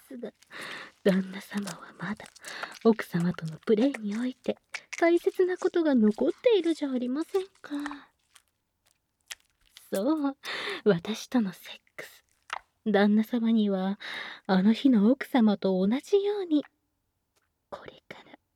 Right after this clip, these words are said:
私の二なりチンポで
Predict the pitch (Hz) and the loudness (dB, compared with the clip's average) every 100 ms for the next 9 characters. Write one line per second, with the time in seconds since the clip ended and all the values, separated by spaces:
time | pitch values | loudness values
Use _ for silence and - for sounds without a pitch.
0 | - 415 415 320 - 214 - 214 - 240 | -12 -10 -8 -10 -2 -2 -2 -6 -4 -2
1 | 247 - - 208 226 277 311 - - 381 | -2 -6 -8 -2 -2 0 -2 -2 -16 -16
2 | 392 - 302 247 233 220 | -14 -6 -4 -2 -4 -6